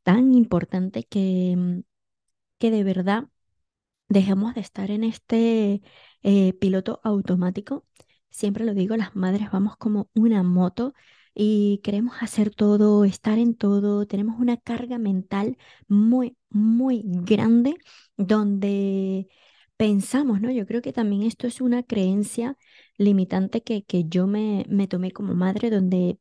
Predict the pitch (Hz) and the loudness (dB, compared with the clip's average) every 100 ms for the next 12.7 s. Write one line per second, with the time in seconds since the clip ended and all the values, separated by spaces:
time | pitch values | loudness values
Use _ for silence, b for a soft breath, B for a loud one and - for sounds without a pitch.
0 | _ 175 180 185 202 214 254 294 b b | _ -4 -4 -4 -4 -2 -2 -4 b b
1 | _ 208 202 - - 196 208 226 - 240 | _ 0 0 -2 -2 0 2 0 0 0
2 | 226 247 311 _ 190 185 190 196 190 190 | 2 0 0 _ 0 2 4 2 2 0
3 | 190 - 214 254 - 202 208 240 240 208 | -2 -2 0 0 0 0 0 0 -4 -6
4 | 196 - 180 - - - 185 208 269 190 | -8 -10 -8 -4 -4 -2 -2 0 0 -2
5 | 208 208 220 220 214 214 208 190 202 190 | -4 -6 -6 -4 -4 -2 -2 -2 0 2
6 | 196 190 B B B B - 214 214 202 | 2 0 B B B B 2 4 6 4
7 | 202 202 202 - 233 247 240 208 190 - | 0 -4 -6 -4 -2 -2 -2 -4 -6 -12
8 | _ _ _ _ _ _ _ _ - 202 | _ _ _ _ _ _ _ _ -2 0
9 | 220 214 226 - 254 - 240 - - 240 | 0 -2 -4 -6 -10 -4 -6 -6 -6 -4
10 | - 226 240 269 B B B B 202 208 | 0 2 2 -2 B B B B 2 4
11 | 196 185 190 - 226 214 190 190 - 190 | 4 2 2 -2 -4 -2 -4 -6 -6 -6
12 | 196 196 208 226 220 233 | -4 -6 -4 0 0 -2